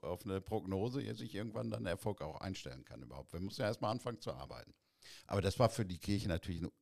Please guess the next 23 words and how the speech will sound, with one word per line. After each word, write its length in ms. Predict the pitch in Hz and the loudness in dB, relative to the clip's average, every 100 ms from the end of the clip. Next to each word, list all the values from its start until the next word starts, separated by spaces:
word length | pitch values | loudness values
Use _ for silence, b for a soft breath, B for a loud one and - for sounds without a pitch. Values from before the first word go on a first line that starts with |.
| _ _ - | _ _ -6
Unverschämtheit, 680 | 82 98 - 80 80 67 | -2 -2 -2 -2 -2 -4
also 220 | 64 71 80 | -4 -4 -4
eine 140 | 80 | -2
un-, 180 | 92 - | -2 0
eine 280 | 92 76 95 | 0 0 -4
unmögliche 760 | - 92 120 113 113 - 110 95 | 0 2 4 4 2 0 -6 -2
Vorstellung. 520 | - 139 - 73 71 | 0 0 0 -2 -2
Ich 60 | 76 | -2
meine, 220 | 80 80 | -2 -2
das, 80 | - B B | -4 B B
wir 140 | 85 80 | 0 2
reden 180 | 98 | 2
über, 380 | 95 92 85 85 | 2 0 2 2
über 320 | 87 82 80 b b b _ | 4 4 2 b b b _
ein 220 | 90 78 - | -4 -4 -6
Land-, 400 | 85 101 104 95 | 2 2 2 2
ein 240 | 90 85 | 0 0
Kreiskirchenamt, 1080 | - 90 - - 107 107 - 143 107 73 - | 0 0 0 -2 -2 -2 4 6 6 4 0
ja, 140 | 92 | 0
da 320 | 90 80 80 | 0 -4 -2
wird 160 | 104 - | -2 -2
was 100 | 101 | -4
verwaltet 800 | - 90 92 131 - 98 131 | -2 2 8 8 8 2 0